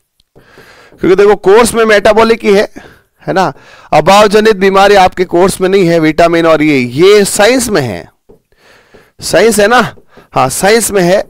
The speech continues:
विटामिन बी वन, बी टू और ये। तो अभाव जनित में यहाँ पर कई नाम है, जैसे यहाँ पर, अ, मिल्क फीवर है, मिल्क फीवर,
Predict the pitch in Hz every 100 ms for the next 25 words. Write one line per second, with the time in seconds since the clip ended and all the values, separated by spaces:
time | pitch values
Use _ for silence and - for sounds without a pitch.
0 | - 151 156 151 147 143 147 143 139 -
1 | 135 123 120 135 _ _ - - - 147
2 | 160 190 196 196 196 196 185 175 180 185
3 | 170 185 185 170 165 170 151 151 165 147
4 | 139 143 127 139 156 190 196 - - _
5 | 135 127 127 127 123 175 202 - 151 131
6 | 117 107 76 - _ _ _ _ _ _
7 | _ _ _ - _ _ - _ _ -
8 | _ _ _ _ 127 139 160 165 165 -
9 | 117 107